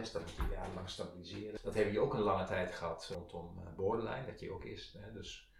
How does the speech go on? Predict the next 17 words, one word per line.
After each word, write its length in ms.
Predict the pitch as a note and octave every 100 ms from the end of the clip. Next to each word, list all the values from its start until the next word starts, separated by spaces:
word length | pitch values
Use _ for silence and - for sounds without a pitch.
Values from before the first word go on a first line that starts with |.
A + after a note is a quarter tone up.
| - - -
wij 240 | E2 F2+ -
deden 300 | - G2 F2+
in 100 | F2+
tweeduizend 360 | - - F#2
zestien 340 | G#2+ A2+ - F#2+
deden 260 | F#2 F2+
we 60 | F2
een 380 | F2 F2 F2 F#2
hele 200 | F#2+ F2
belangrijke 540 | - F#2+ F2 E2+ -
ontdekking, 440 | D#2+ F#2+ G2 -
namelijk 460 | F2+ E2+ E2+ - -
dat 220 | F2+ -
al 200 | A2+ A#2
dat 280 | A2 G2 -
i-, 160 | G#2 G2+
die 120 | F2